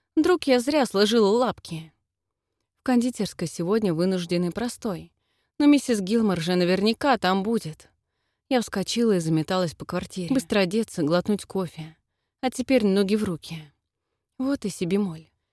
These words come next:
Табличка "Санитарный день" на двери, как нож в сердце. Ведь это моя вина. То есть подстроил все, конечно, Тони Толетти, но из-за меня.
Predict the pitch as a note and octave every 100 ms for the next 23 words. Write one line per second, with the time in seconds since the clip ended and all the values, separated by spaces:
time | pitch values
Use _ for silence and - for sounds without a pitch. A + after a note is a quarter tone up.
0 | _ - A#3+ A3 A#3+ - F3 F3+ F3 F3
1 | E3+ D#3+ D#3 E3+ F3 D#3 D3 D#3 G3+ A#3
2 | F3+ _ _ G#3 - G#3 E3+ - - F#3
3 | D3+ - E3 E3+ _ _ _ _ _ _
4 | _ - A3 - A3+ G#3+ G#3 A3+ A#3+ D#3+
5 | F3 G3+ D#3+ - _ _ _ _ _ _
6 | C#4 B3 - B3+ - - D4+ B3 - -
7 | B3+ G#3 G#3 A3 - F#3 - A#3 A3+ F#3+
8 | G3 F#3+ B3 D4 - - E3 F3 F#3+ E3
9 | - F3+ E3+ F3+ A3 A3 D#3+ E3